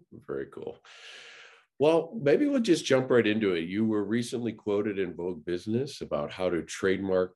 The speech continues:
the metaverse. And, uh, it would be really helpful if you could maybe guide some of the clients and just some of the things that you're saying are, "Hey, these are the top issues that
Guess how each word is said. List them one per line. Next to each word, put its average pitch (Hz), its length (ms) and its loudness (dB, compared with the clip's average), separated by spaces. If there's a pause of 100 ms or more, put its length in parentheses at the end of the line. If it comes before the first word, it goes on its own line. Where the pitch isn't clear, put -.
(100)
the 80 60 -2
metaverse. 101 800 -6 (140)
And, 85 680 -4 (120)
uh, 87 320 2 (680)
it 143 240 -6
would 143 100 0
be 143 120 2
really 156 280 4
helpful 113 560 2
if 90 480 -2
you 104 220 -2
could 107 200 -4
maybe 87 360 0
guide 90 520 -2
some 87 260 -4
of 85 100 -6
the 80 80 -6
clients 85 720 -4
and 80 160 -2
just 85 320 -2
some 95 160 2
of 90 60 -2
the 87 100 -2
things 85 260 -2
that 76 160 -4
you're 85 160 -4
saying 82 460 -4
are, 78 180 -2
"Hey, 92 280 -4
these 170 200 -8
are - 60 -2
the - 220 -4
top 78 420 -8
issues 71 640 -8
that 69 280 -4